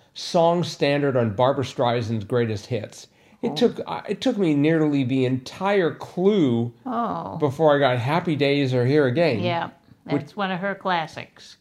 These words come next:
Speaker 1: Really?
Speaker 2: Oh, yeah. She does a real bluesy version of it.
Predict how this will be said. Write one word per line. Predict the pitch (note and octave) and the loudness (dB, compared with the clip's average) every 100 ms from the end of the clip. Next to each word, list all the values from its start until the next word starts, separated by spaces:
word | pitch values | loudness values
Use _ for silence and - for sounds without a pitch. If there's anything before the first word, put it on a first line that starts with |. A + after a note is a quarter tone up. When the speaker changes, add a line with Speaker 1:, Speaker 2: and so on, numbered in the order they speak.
| - | -6
Speaker 1:
Really? | C3+ G#3 D#4 E4 D#4 - | -2 2 4 2 0 -6
Speaker 2:
Oh, | E3+ F#3 | -6 -6
yeah. | F3+ - E3 - _ | -6 -8 -10 -16 _
She | - | -12
does | F#3+ F3 E3 | -6 -6 -6
a | |
real | D3 D#3+ D#3 D3 - | -8 -6 -6 -8 -12
bluesy | - E3 E3+ F3+ - | -14 -12 -12 -12 -14
version | F3+ - D#3 - | -14 -16 -14 -14
of | - - | -16 -18
it. | - | -20